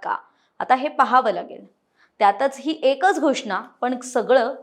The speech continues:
गणित बिघडवणार. दुसरीकडे महायुती किंवा शहर म्हणजे सांगली शहर विकास आघाडी यांच्यात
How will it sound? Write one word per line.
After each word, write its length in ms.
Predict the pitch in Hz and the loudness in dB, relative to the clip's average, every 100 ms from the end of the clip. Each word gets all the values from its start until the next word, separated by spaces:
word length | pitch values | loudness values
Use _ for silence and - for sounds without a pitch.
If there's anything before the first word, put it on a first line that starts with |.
| 175 | 0
गणित 300 | 247 262 302 | 2 2 0
बिघडवणार. 480 | 220 180 196 160 135 - _ - | -2 -4 -4 -6 -8 -14 _ -8
दुसरीकडे 500 | 262 294 370 381 415 | -4 0 0 2 2
महायुती 960 | 381 262 254 320 381 285 196 196 262 - | 4 6 6 6 4 2 -4 -10 -14 -10
किंवा 200 | 285 311 | 0 2
शहर 420 | 320 - 302 254 180 | 2 2 4 4 2
म्हणजे 240 | 185 240 | -2 -6
सांगली 520 | 254 - 208 214 294 | -2 0 0 0 -6
शहर 340 | 311 277 269 311 | -2 0 2 0
विकास 340 | 285 247 247 | 0 2 2
आघाडी 360 | 202 202 - - - _ _ | 0 -2 -12 -14 -18 _ _
यांच्यात 440 | 226 254 262 262 | 2 4 4 2